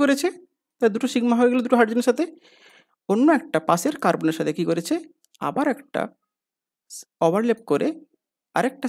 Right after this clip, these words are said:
সিগমা বন্ড তৈরি করেছে। এখন তাহলে এই যে তিনটে সিগমা বন্ড, এরা কিন্তু একটা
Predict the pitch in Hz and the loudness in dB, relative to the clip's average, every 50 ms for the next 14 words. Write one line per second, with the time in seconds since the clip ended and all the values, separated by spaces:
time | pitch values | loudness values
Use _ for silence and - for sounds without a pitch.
0 | - - 254 240 247 240 240 247 240 233 247 247 247 240 254 240 240 - 277 285 | -8 -6 -4 -2 2 2 2 2 2 2 0 0 0 2 0 0 0 -2 -8 -12
1 | 285 - - _ _ _ _ _ _ _ _ _ _ _ _ _ - - _ - | -14 -16 -20 _ _ _ _ _ _ _ _ _ _ _ _ _ -20 -20 _ -20
2 | - - - _ - 269 262 233 180 226 254 - - - _ - - 233 - 233 | -20 -20 -10 _ -4 0 2 2 0 0 -2 -8 -12 -18 _ -8 -4 -2 0 2
3 | 311 302 320 330 320 - - 240 240 247 262 262 269 - - 196 175 170 151 135 | 2 2 0 -2 -4 -4 -2 0 2 2 0 -2 -4 -4 -6 -2 0 0 0 0
4 | 131 127 127 - - - - - 180 208 240 240 247 247 240 220 220 - 302 349 | 0 -2 -6 -8 -12 -16 -10 -4 -2 -2 0 0 0 -2 -2 -4 -4 -4 -4 -4
5 | 330 - - _ - - 196 - - - | -4 -6 -16 _ -8 -8 -8 -4 -2 -2